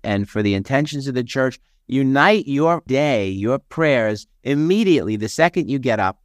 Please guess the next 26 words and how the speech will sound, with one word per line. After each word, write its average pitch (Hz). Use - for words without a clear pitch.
to 131
the 107
body 117
of 101
Christ 92
and 90
to 92
God. 80
If -
you're 170
gonna 233
grab 196
your 175
phone, 202
let 175
that 202
be 160
the 123
first 104
thing 104
you 98
look 90
at, 82
not 135
your 131
Facebook. -